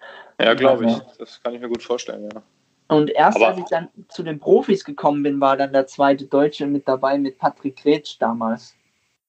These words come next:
Speaker 1: W-, ich bin mir jetzt grad nicht hundert Prozent sicher, aber ein ehemaliger Teamkollege von mir ist ja auch dann, äh, zu Age Dessert gewechselt mit Julian Kern.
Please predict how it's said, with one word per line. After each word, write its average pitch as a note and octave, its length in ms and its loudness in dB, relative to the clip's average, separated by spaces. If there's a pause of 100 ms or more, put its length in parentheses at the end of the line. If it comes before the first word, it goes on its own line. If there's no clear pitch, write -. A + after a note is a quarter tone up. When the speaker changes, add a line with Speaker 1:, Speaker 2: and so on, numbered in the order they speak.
(560)
Speaker 1:
W-, A2 580 -10
ich - 260 -6
bin C#3+ 140 4
mir F3+ 80 4
jetzt F#3 160 2
grad - 180 2
nicht D3+ 160 -6
hundert D#3+ 220 0
Prozent C3 340 0
sicher, B2 220 0
aber C3+ 120 8
ein A#2+ 60 2
ehemaliger C3 520 2
Teamkollege E3+ 500 -4
von D3 160 -6
mir C#3+ 140 -2
ist - 120 -8
ja - 120 2
auch - 140 0
dann, D#3 280 -4
äh, C3 840 2
zu C#3 440 0
Age C3+ 260 0
Dessert C3+ 300 0
gewechselt C#3+ 400 0
mit A#2 180 -6
Julian C#3+ 400 0
Kern. D3+ 480 -2